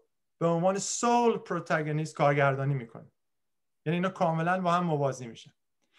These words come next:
و اتفاقی که فورشادو می‌کنه به هم خوردن رابطه‌شون، برای اینکه هول و هوش این فیلم دیگه تنش‌های ریلیشنشیپشون هم شروع شده بوده، اینه که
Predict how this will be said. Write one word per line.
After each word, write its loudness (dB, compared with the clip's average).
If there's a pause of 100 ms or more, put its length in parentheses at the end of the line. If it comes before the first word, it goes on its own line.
(340)
و 4
اتفاقی 4
که -4
فورشادو 6
می‌کنه 0
به 4
هم 6
خوردن 2
رابطه‌شون، 2
برای 2
اینکه -2
هول 2
و 8
هوش 2
این -4
فیلم -4
دیگه -6 (400)
تنش‌های 4
ریلیشنشیپشون 0
هم 0
شروع -2
شده 0
بوده، -2
اینه -2
که -2